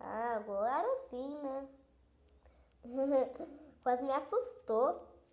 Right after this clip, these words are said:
Me assustou, hein? Esse negocinho é brabo. Mas então, galera, esse foi o vídeo. Se inscreve no canal, ative o sininho,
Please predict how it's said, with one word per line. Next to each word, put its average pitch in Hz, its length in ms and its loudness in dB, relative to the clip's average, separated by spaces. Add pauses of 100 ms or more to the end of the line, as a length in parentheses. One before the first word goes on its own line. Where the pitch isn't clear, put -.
Me 202 80 -6
assustou, 240 600 -4
hein? 539 360 0 (1040)
Esse - 140 -10
negocinho 220 1040 0
é 523 300 -4
brabo. 233 580 0 (3000)
Mas 233 300 -2
então, 247 300 2
galera, 240 560 4 (680)
esse 262 200 2
foi 233 220 4
o 208 40 -2
vídeo. 214 320 -6 (240)
Se 254 100 -4
inscreve 269 500 6
no - 40 -6
canal, 214 400 -2 (300)
ative 302 300 4
o 302 100 -8
sininho, 226 380 -6